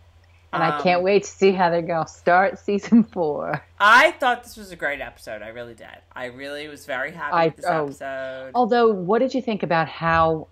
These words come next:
Speaker 1: very much was shoved into one episode?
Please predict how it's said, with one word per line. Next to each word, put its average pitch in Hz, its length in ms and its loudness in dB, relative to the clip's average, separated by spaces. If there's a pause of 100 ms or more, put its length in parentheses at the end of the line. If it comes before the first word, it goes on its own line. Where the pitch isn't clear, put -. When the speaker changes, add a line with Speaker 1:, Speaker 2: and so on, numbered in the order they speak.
(120)
Speaker 1:
very 160 500 0
much 147 580 -4
was 147 260 -2
shoved 151 640 0
into 135 380 -4
one 135 580 -2
episode? 120 720 -2